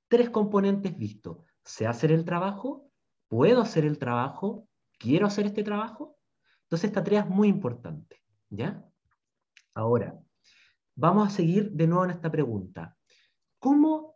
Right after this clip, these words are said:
yo reconozco que, que tengo las competencias, quiero o, o sé hacer este trabajo? Por una parte vamos a dejar, voy a dejar de lado el saber.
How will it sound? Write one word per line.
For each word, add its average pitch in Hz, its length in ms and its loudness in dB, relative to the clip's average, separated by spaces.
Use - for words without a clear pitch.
yo 180 280 2
reconozco 226 920 -2
que, 147 340 -2
que 156 360 0
tengo 220 340 2
las 202 180 -2
competencias, 170 840 -2
quiero 180 600 2
o, 123 260 -6
o 123 60 -6
sé 220 220 -2
hacer 135 280 -4
este 107 200 -8
trabajo? 85 480 -14
Por 151 160 4
una 226 220 4
parte 247 300 0
vamos 220 260 0
a 220 40 -2
dejar, 214 300 -4
voy 202 140 2
a 202 60 2
dejar 208 260 -2
de 202 80 -2
lado 196 160 0
el 196 60 -2
saber. 107 420 -6